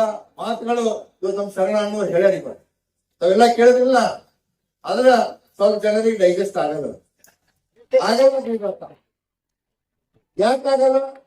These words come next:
ಇವತ್ತು ನಮ್ಮ ಧರ್ಮದ ಒಂದು ಸಭೆ ಇದೆ, ನಮ್ಮ ಧರ್ಮ ಮಾತಾಡಿದ್ರೆ ಏನ್ ತಪ್ಪು ಏನಿದೆ ಗೊತ್ತಾ? ಏನ್ ತಪ್ಪಿದೆ? ರಾಮನ ಬಗ್ಗೆ ಮಾತಾಡೋದು ತಪ್ಪಿದೆ ಗೊತ್ತಾ? ಹ? ಈ ಕಡೆ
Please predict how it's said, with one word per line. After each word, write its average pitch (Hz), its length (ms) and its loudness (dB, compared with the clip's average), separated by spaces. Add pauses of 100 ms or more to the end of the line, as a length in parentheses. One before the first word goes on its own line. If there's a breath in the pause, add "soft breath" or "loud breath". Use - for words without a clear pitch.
(380)
ಇವತ್ತು 247 260 2
ನಮ್ಮ 240 180 -4
ಧರ್ಮದ 285 460 0
ಒಂದು 269 180 -8
ಸಭೆ 254 320 4
ಇದೆ, 262 200 0 (300)
ನಮ್ಮ 202 140 -12
ಧರ್ಮ 262 380 -4
ಮಾತಾಡಿದ್ರೆ 247 460 -4
ಏನ್ 254 160 0
ತಪ್ಪು 269 260 2
ಏನಿದೆ 226 340 2
ಗೊತ್ತಾ? - 260 -10 (1080)
ಏನ್ 269 200 6
ತಪ್ಪಿದೆ? 277 400 2
ರಾಮನ 254 260 -2
ಬಗ್ಗೆ 277 260 2
ಮಾತಾಡೋದು 269 400 -2
ತಪ್ಪಿದೆ 262 420 0
ಗೊತ್ತಾ? 180 300 -2 (920)
ಹ? 269 100 -12 (2500)
ಈ 220 40 -18
ಕಡೆ 262 240 6